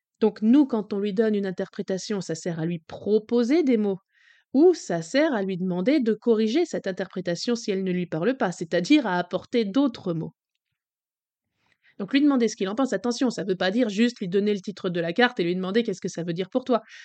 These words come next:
Parce que l'autre personne n'a sans doute jamais lu le tarot, elle s'attend tout de même à ce qu'on lui propose un minimum de cadre. Donc il vaut mieux lui expliquer bien la carte,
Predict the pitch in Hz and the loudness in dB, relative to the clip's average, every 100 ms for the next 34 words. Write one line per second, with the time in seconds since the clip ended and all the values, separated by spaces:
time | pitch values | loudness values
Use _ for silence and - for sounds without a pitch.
0 | - _ _ - 185 - 247 208 220 220 | -20 _ _ -6 -6 2 2 4 0 0
1 | 196 202 190 220 208 180 180 180 190 160 | -4 -4 0 0 0 -2 -4 -4 -4 -2
2 | 170 185 185 196 175 165 165 262 339 _ | -2 0 0 -2 -4 -4 4 4 4 _
3 | _ _ _ _ _ 175 - 165 247 240 | _ _ _ _ _ -10 -6 -2 0 0
4 | 220 208 269 226 180 196 185 185 180 208 | 0 2 2 2 0 -6 -6 -6 -8 -2
5 | 254 226 214 202 208 202 190 180 160 - | -2 0 -2 -2 -4 -4 -4 -6 -10 -14
6 | - - - - 220 220 - - _ - | -20 -20 -18 0 2 2 -10 -20 _ -8
7 | 185 175 196 208 226 190 180 175 - 185 | -6 -2 0 4 4 4 -2 -4 -10 -14
8 | - 175 165 - 185 196 196 190 247 - | -4 -2 -2 -4 -2 0 -2 2 0 0
9 | - - | -8 -20